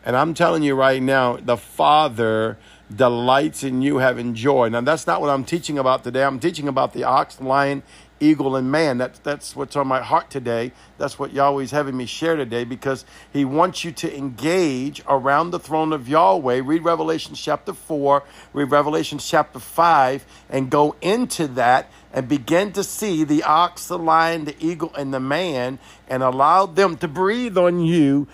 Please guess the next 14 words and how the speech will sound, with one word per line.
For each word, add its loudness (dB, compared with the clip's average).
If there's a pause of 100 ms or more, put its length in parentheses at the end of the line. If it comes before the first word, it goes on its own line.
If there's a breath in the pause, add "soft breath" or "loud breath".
(180 loud breath)
and -8
to -8
engage 2
them. 0
But 0
I 0
also -4
want -6
you -8
to -10
know -2 (240 loud breath)
that -2
Yahweh -2
delights -2